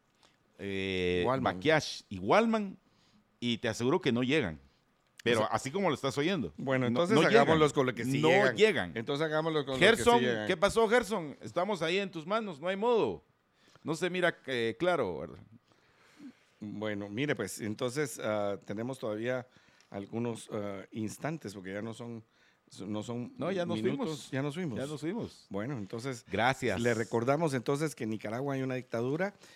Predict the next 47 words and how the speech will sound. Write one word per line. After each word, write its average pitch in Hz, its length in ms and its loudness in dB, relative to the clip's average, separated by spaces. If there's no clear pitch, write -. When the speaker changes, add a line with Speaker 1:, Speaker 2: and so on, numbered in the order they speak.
Speaker 2:
y 135 120 -8
que 139 140 -4
parte 196 380 -4
fue 190 240 -4
por 123 160 -6
una 127 200 -4
ley 156 340 -6
que 113 120 -4
lo 101 160 -6
que 107 120 -10
quiso 127 240 -8
fue 117 120 -6
regular 104 440 -6
las 107 200 -8
O 104 80 -6
N 101 120 -10
Gs. - 320 -16
En 104 200 -6
Guatemala 123 640 -6
también 98 540 -8
esa 95 260 -12
ley 98 220 -10
existe - 720 -14
y 92 380 -12
hay 101 220 -6
que 107 120 -12
tener 95 220 -10
cuidado, 87 380 -14
porque - 220 -4
no 110 100 -6
se 123 140 -10
trata 127 320 -8
solamente, 117 680 -8
y 107 100 -8
eso 113 140 -6
es 117 60 -2
muy 131 120 -2
importante 139 440 -8
con 110 100 -4
las 95 100 -8
leyes, 107 380 -10
las 107 140 -4
leyes 123 320 -4
no 120 160 -6
se 110 220 -6
hacen 185 500 -6
para, 92 400 -8